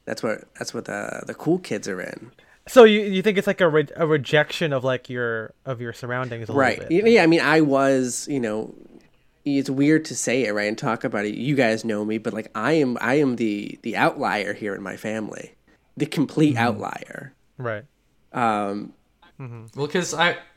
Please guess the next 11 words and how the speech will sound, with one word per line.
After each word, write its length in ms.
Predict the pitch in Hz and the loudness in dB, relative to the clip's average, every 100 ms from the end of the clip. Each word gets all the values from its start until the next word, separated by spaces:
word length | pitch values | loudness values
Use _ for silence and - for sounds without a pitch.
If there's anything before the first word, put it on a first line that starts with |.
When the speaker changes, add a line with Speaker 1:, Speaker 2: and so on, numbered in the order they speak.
| - | -16
Speaker 3:
so 200 | - 175 | -8 -4
you 260 | 175 202 | 0 0
also 420 | 165 156 165 - 156 | 2 2 0 -2 -4
grew 240 | 139 151 | 2 2
up 140 | 143 | 2
in 120 | 131 113 | -2 -4
Boston, 420 | 107 120 131 165 | -2 -2 0 4
Speaker 1:
Yeah, 240 | 151 120 | 6 6
well, 160 | 127 139 | 4 4
Speaker 3:
correct? 400 | 123 120 117 | 4 2 0
Speaker 1:
like, 80 | - | -6